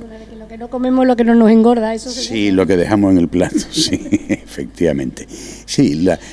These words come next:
Speaker 2: la idea aquí, por ejemplo, es, bueno, pues aunar toda esa serie de tratamientos junto con una cocina muy sofisticada, muy variada, muy diferente de lo que es habitual, para,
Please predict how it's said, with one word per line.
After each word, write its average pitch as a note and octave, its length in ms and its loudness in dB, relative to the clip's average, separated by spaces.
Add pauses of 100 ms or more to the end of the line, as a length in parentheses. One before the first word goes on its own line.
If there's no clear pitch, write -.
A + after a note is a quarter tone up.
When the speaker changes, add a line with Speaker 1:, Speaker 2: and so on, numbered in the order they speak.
(120)
Speaker 2:
la F2+ 180 0
idea B2+ 540 2
aquí, G#2 320 -4
por - 180 -6
ejemplo, B2 560 0
es, F#2+ 320 0 (360)
bueno, F#2 240 0
pues A2 180 -6
aunar D2+ 360 -6
toda D2 260 -6
esa - 160 -10
serie D#2+ 260 -4
de C#2+ 60 -6
tratamientos G#2 600 -2
junto G2 340 -4
con D#2 180 -6
una E2 180 -4
cocina E2 540 -4 (520)
muy E2 120 0
sofisticada, G2 800 -4 (100)
muy D2 320 -4
variada, F2+ 440 -2
muy D#2 300 -2
diferente E2 680 -2
de C#2+ 60 -4
lo C#2 160 -10
que C#2+ 140 -10
es - 140 -10
habitual, F#2 600 -2 (760)
para, C#3 380 -2